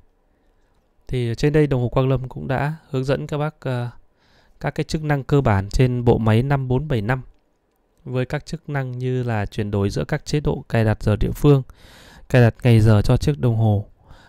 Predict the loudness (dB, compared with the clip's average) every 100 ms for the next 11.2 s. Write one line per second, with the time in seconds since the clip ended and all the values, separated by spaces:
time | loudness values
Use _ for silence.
0 | -20 0 0 0 -2 0 0 0 0 0
1 | 2 2 2 2 2 0 0 -2 0 0
2 | 2 4 4 2 0 0 0 2 2 2
3 | 0 4 4 2 _ _ _ _ _ -2
4 | 2 2 2 -2 -2 -2 0 2 2 2
5 | 2 2 4 2 2 2 2 -2 0 0
6 | 0 -2 0 -2 -4 -16 _ _ _ _
7 | _ _ _ _ -2 -2 -2 -4 -4 -6
8 | -8 -6 -4 -4 -6 -8 -8 -8 -8 -10
9 | -8 -4 -4 -4 -4 -4 -8 -16 -20 _
10 | 0 2 2 2 4 4 2 2 0 2
11 | 0